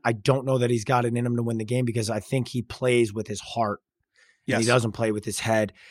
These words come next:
Speaker 1: And you see that when, when, when he said that, I literally, like, shook. I was like, "You just literally named, you just brought up how you are in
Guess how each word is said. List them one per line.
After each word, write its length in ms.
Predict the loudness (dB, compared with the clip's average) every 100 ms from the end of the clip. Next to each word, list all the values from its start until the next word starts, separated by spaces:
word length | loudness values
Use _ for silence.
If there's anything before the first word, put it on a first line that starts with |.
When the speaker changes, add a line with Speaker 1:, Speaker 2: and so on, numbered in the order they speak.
| -14 0
Speaker 1:
And 440 | 2 4 2 -2 -8
you 220 | -4 -2 -2
see 300 | -2 2 4
that 180 | 2
when, 260 | 2 -2 0
when, 220 | 0 0 0
when 140 | -2
he 220 | 0 -4
said 260 | 0 2 4
that, 140 | 2
I 80 | 2
literally, 420 | 2 2 2 0
like, 200 | -4 -6
shook. 280 | 0 0 2
I 40 | -2
was 100 | -4
like, 160 | -8 _ _ _ -6
"You 100 | -4
just 180 | -2 2
literally 320 | 2 4 2
named, 400 | 2 0 0 -4 _ _ _ _
you 100 | -6
just 220 | -2 -2 0
brought 240 | 2 4
up 140 | 2
how 100 | 0
you 240 | -2 0 2
are 160 | 2 0
in 320 | -2 -2